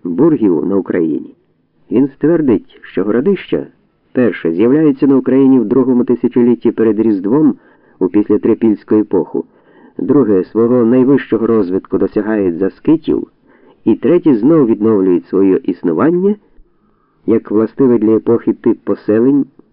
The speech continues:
за слов'яно-князівських часів, і той історик, який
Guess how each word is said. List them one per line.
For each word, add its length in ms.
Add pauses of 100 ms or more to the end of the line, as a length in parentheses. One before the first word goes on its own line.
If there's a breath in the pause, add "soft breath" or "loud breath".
(120)
за 200
слов'яно-князівських 1200
часів, 500 (600 soft breath)
і 100
той 220
історик, 720
який 440